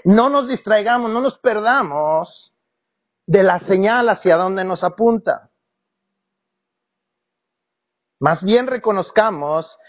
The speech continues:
que este es un reflejo de la experiencia humana. Nuestra experiencia humana nos dice que todo en este mundo es limitado y por tanto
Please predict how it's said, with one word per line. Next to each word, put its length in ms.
que 100
este 180
es 60
un 120
reflejo 500
de 80
la 100
experiencia 720
humana. 580
Nuestra 300
experiencia 500
humana 340
nos 240
dice 600
que 120
todo 300
en 120
este 240
mundo 420
es 160
limitado 600
y 40
por 240
tanto 640